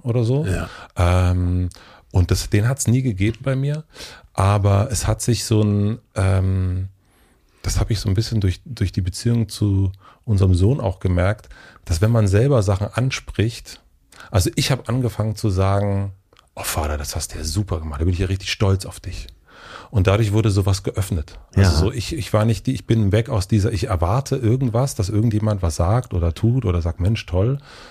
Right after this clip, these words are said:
Speaker 1: sondern ich bin, hab den ersten Schritt gemacht. Und dadurch hat sich das verändert und auch, dass ich dachte, „Ach, das ist auch eigentlich, also, ähm,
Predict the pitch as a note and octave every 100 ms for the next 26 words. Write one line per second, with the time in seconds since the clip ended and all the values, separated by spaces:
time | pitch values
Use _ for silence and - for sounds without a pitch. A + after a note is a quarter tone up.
0 | - - F#2 G#2+ G#2+ G#2+ G2+ _ _ _
1 | _ G#2+ - - G2 E2+ E2+ F#2+ G#2 E2+
2 | - F2+ - - - E2+ D#2 - F2 F#2
3 | A#2 G#2 - F#2+ - F#2+ - - - -
4 | - - - G#2 A#2+ C#3 C#3+ - - -
5 | _ _ _ - _ G#2 A2 C3 - _
6 | _ _ - - G2 A2 G2+ G2 - -
7 | - - - - F#2+ - - - G#2+ G#2+
8 | A2 G2 - - G2 G2+ G2 F#2+ - _
9 | _ _ _ _ _ _ _ - F#2+ F#2
10 | F#2 F#2 F#2